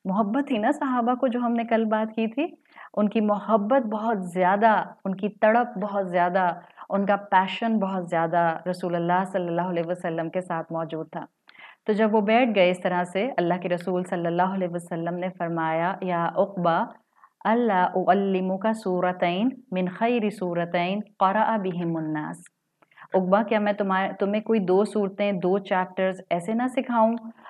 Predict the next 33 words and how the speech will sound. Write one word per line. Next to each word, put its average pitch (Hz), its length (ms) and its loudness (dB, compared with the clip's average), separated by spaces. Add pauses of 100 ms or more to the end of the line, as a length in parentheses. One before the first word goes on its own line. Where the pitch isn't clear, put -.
جو 190 220 2
کہ 220 420 2 (180)
تمام 208 500 4
صورتوں 220 380 0
میں 214 140 2
جو 196 160 2
بھی 208 160 2
انسانوں 196 380 0
پر 196 220 2
پڑھی 196 400 2
گئیں 196 260 0
ان 190 180 0
میں 202 100 0
سے 202 180 -2
بہترین 196 680 0
ہیں؟ 262 220 0 (800)
عقبہ 175 220 4
کہتے 180 280 -2
ہیں 196 140 0
میں 170 140 0
نے 170 120 0
کہا، 190 360 0 (260)
"بلا 180 640 4 (120)
یا 180 260 2
رسول 180 340 -2
اللہ، 151 160 -6 (140)
کیوں 226 180 0
نہیں 254 140 4
یا 185 200 2
رسول 170 260 -2
اللہ، 175 280 2 (400)
of 196 260 -2
course 294 240 6